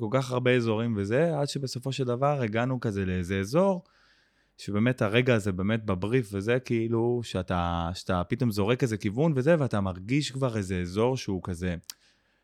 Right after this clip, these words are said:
אתה מרגיש את ה-, אתה, שקילפת עוד איזה שכבה, אתה מרגיש כזה את התחושה הכזאת, החמימה והנעימה הזאת, שאתה נמצא באיזה אזור כזה שהוא, אה,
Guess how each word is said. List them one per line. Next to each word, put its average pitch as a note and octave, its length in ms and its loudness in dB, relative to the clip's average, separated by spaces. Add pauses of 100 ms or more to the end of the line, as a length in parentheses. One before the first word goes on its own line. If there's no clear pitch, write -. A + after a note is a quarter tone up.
(180)
אתה G2+ 100 -2
מרגיש G#2 460 4
את C3+ 140 2
ה-, F#2+ 520 4
אתה, G2+ 180 -2
שקילפת A2 560 2
עוד A2 140 2
איזה G2 160 -4
שכבה, F#2+ 360 -2
אתה F2+ 140 -2
מרגיש F#2 340 -2
כזה A#2+ 180 -2
את G#2+ 80 -4
התחושה G#2 440 -2
הכזאת, G#2 420 -2
החמימה G2 440 -2
והנעימה G2 460 0
הזאת, G2+ 320 -2 (560)
שאתה G2+ 280 0
נמצא G2+ 340 2
באיזה G2+ 360 2
אזור G#2+ 300 0
כזה G2+ 240 0
שהוא, F#2 360 -2
אה, F2 380 -2